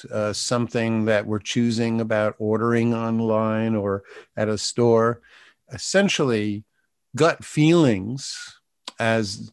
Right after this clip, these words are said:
Damasio and Gerd Gigerenzer and so many others show, is far more, if we're looking for a true self, it's our gut feelings that arise, that influence our behaviors,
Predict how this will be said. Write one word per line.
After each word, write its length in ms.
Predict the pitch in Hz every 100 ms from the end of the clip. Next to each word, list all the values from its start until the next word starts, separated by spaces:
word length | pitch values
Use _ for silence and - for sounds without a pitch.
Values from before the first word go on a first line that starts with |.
| -
Damasio 1160 | 113 113 113 110 123 113 117 113 117 117 117 113
and 400 | 107 104 104 104
Gerd 440 | 113 117 117 113
Gigerenzer 840 | 110 101 117 110 107 110 107 113 113
and 120 | 110
so 140 | 120
many 200 | 113 107
others 300 | 101 110 113
show, 480 | - - 101 107 110
is 280 | 110 107 - - - - -
far 500 | - - 143 165 175
more, 520 | 151 120 113 101 110 _ _ _ _ _ -
if 100 | 113
we're 140 | 127
looking 340 | 120 135 156 123
for 220 | - 120
a 60 | 110
true 280 | - 127
self, 560 | 110 - 135 98 107 -
it's 160 | 110 -
our 140 | 113
gut 380 | 107 117 123 117
feelings 840 | - 139 143 127 98 95 98 -
that 220 | 113 110
arise, 560 | 104 110 120 123 120 -
that 120 | 107
influence 720 | 113 127 131 120 110 107 -
our 140 | 104 101
behaviors, 840 | 101 98 127 120 101 98 -